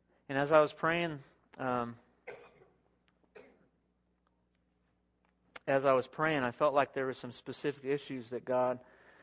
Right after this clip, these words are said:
um, brought up and brought to my attention. I just wanna, I just wanna share 'em with you, 'cause I, what I want us to do is, I want us to just respond to the Lord. Uh, we've had prayer time together, we've had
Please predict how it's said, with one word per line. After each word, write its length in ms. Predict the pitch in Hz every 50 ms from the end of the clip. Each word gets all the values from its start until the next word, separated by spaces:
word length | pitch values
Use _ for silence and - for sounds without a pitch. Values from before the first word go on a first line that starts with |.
| - - - - - _ _ _ _ _ _ _ -
um, 320 | 127 123 117 117 110 110 110 - - _ _ _ _ _ _ _ _ _ _ _ - - 131 127
brought 320 | 143 143 139 139 135 135
up 340 | 139 139 139 131 - - - - - -
and 320 | - 123 117 117 117 113
brought 240 | 131 131 131 120 -
to 80 | 131
my 160 | 127 120 117 113
attention. 440 | 113 - - 139 143 139 - 120
I 120 | 113 113 123
just 120 | 131 -
wanna, 240 | 139 135 131 123 - -
I 120 | - 120 123
just 120 | 120 -
wanna 200 | 139 127 120 113
share 360 | - - - 139 139 151 151
'em 100 | 135 120
with 240 | 117 117 110 - -
you, 280 | 120 117 120 117 117 113 _ _ - - - - - - - _
'cause 140 | - 139 131
I, 60 | 139
what 180 | 135 139 147 165
I 60 | 170
want 160 | 175 170 165
us 120 | 151 - -
to 80 | 135
do 260 | 120 127 143 151 143 131
is, 300 | 127 123 117 - - - _ _ -
I 100 | - 131
want 180 | 143 160 160
us 40 | - -
to 100 | 147 - _ _
just 240 | - 147 143 - -
respond 480 | 135 127 - - - 139 135 139 135 127
to 60 | 131
the 60 | 123
Lord. 380 | 127 127 143 143 117 90 80 - - _ _ _ _ _ _ _ _ _ _ _ _
Uh, 120 | - 110 110
we've 160 | 117 123 120
had 260 | - 139 131 131 - -
prayer 200 | - 139 135 131
time 280 | - 147 135 131 131
together, 580 | 123 113 123 127 131 135 139 143 143 147 143 139 135 - _ _ _ _ _ _ -
we've 180 | 123 127 117 -
had 420 | 131 120 120 120 120 120 120